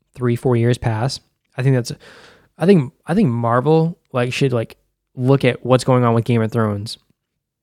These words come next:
and how the phenomenon is still here. You give a property in a universe time, and, you know,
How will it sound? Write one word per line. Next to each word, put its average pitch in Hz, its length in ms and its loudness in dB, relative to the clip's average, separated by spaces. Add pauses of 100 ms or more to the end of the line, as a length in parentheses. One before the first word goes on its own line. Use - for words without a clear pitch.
(760)
and 120 340 -2
how 123 200 0
the 120 80 -6
phenomenon 113 800 -4
is - 240 -14 (640)
still 123 600 -4
here. 117 540 -6 (920)
You 131 160 -8
give 156 400 2
a 135 60 -6
property 127 580 -2
in 117 80 -2
a 117 40 -2
universe 117 440 -4
time, 127 560 -4 (1040)
and, 113 540 -6 (1080)
you 135 120 -8
know, 107 240 -8